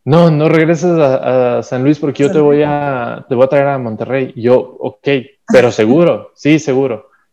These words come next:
Speaker 1: Y él empezó a mover las cosas para yo poder llegar a
Speaker 2: A Monterrey.
Speaker 1: a Monterrey. Yo a-, ahorita aquí en Monterrey,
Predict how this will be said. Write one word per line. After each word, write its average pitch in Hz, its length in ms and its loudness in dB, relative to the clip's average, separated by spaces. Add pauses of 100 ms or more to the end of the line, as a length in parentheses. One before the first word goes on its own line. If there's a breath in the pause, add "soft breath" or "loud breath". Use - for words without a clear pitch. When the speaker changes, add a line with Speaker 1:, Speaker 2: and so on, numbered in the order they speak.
(180)
Speaker 1:
Y 113 140 0
él 120 120 4
empezó 135 460 -2
a 135 40 -4
mover 135 220 0
las 131 160 -6
cosas 135 380 -8
para 110 300 -4
yo 101 220 -6
poder 107 420 -4
llegar 101 340 -6
a 98 340 -10 (560)
Speaker 2:
A 165 100 -14
Monterrey. 160 520 -8
Speaker 1:
a - 60 -12
Monterrey. 131 520 -2
Yo 143 460 6
a-, 135 120 2
ahorita 131 920 -2
aquí 117 180 -8
en 127 100 -2
Monterrey, 131 640 0